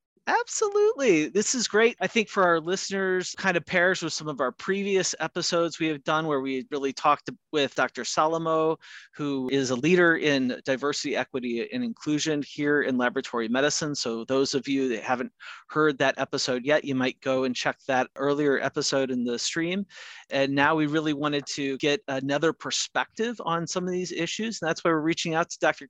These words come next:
Colliet. And, and maybe can we kind of get started with kind of what's your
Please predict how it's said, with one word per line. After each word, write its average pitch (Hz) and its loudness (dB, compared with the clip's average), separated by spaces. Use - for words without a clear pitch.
Colliet. 185 2
And, 160 -4
and 196 2
maybe 269 4
can - -6
we 294 0
kind 302 0
of 269 -2
get 247 -2
started 233 4
with 190 -2
kind 247 -2
of 226 -4
what's - -4
your 349 -2